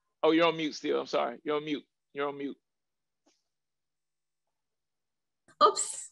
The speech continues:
Speaker 2: Sorry
Speaker 1: There you
Speaker 2: about
Speaker 1: go.
Speaker 2: that.
Speaker 1: No problem.
Speaker 2: Yeah, so it was, um, you know,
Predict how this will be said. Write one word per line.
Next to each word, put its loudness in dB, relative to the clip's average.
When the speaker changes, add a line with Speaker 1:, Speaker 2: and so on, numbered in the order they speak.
Speaker 2:
Sorry 8
Speaker 1:
There 6
you 2
Speaker 2:
about 8
Speaker 1:
go. -4
Speaker 2:
that. 8
Speaker 1:
No 2
problem. 8
Speaker 2:
Yeah, 8
so 12
it 6
was, 8
um, 6
you 2
know, 6